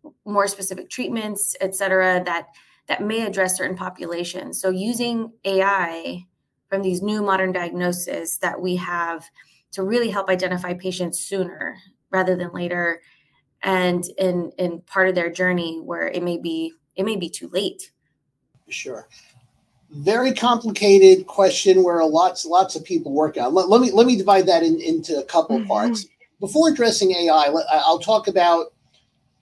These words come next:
Speaker 2: ups-, what we call upstream, right? What you wanna do is,
Speaker 1: Mm-hmm.
Speaker 2: is,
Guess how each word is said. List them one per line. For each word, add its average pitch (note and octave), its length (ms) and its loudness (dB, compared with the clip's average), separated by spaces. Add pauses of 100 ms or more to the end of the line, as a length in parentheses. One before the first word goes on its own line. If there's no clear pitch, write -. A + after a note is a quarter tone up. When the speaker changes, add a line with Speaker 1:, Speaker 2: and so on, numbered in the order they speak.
(160)
Speaker 2:
ups-, F#3+ 320 4
what F#3+ 160 6
we G3+ 80 0
call G3+ 360 6
upstream, C3 360 -2
right? D#3+ 260 2 (120)
What A3+ 320 -2
you C4+ 80 0
wanna C#4+ 180 4
do A3+ 120 4
is, G3+ 180 2
Speaker 1:
Mm-hmm. G3 100 0
Speaker 2:
is, E3+ 240 6